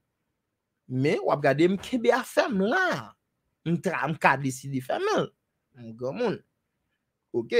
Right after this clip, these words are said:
m gendwa deside fèmen l. Oke, wi, m panse ke la a zòn sa w ap gade a la, a s on zòn nou ka di sa se rezistans, ling orizontal sa a s on, s on zòn de rezistans. Epi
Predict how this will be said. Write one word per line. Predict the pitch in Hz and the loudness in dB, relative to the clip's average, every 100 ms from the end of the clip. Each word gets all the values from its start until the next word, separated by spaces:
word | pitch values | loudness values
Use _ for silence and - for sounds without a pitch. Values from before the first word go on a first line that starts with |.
| 156 | 2
m | 131 | 0
gendwa | 127 120 202 | -2 0 4
deside | 208 202 175 131 | 4 4 0 0
fèmen | 104 98 65 - | 0 -6 -6 -14
l. | - - 120 | -14 -12 2
Oke, | 151 208 - _ _ _ _ _ _ 160 | 4 4 2 _ _ _ _ _ _ 2
wi, | 165 160 156 151 147 143 123 202 466 381 | 6 6 6 6 6 4 0 0 0 0
m | 240 | 2
panse | 269 233 208 | 2 2 2
ke | 190 202 220 - 147 | 6 6 6 -4 4
la | 151 156 170 - | 6 6 6 2
a | 185 | 0
zòn | 135 156 190 247 | 4 6 6 6
sa | 220 190 | 4 4
w | |
ap | 160 | 6
gade | 156 147 139 131 | 4 4 4 4
a | 120 | 4
la, | 120 120 143 | 2 0 -2
a | 214 | -6
s | - 143 | -10 -6
on | 123 | -6
zòn | 123 120 123 170 202 _ _ _ _ _ 139 | -2 0 0 -2 -8 _ _ _ _ _ -4
nou | 139 | 2
ka | 139 | 2
di | 135 127 | 2 -2
sa | - 120 | -2 -2
se | 120 117 | -2 -4
rezistans, | 117 110 - 120 - - - _ _ _ _ - | -4 -6 -8 -8 -8 -12 -14 _ _ _ _ -6
ling | 127 151 151 | 0 0 0
orizontal | 147 143 131 135 131 120 120 | 0 0 0 -2 -2 -2 -2
sa | 120 | -4
a | 110 | -4
s | |
on, | 123 117 104 _ _ - | -6 -8 -10 _ _ -6
s | 139 | -2
on | 127 | 0
zòn | 127 120 | 0 2
de | 120 | 2
rezistans. | 117 113 110 - 156 254 - | 2 -2 -6 -4 -4 -4 -6
Epi | 131 127 147 170 | -8 -4 -4 -4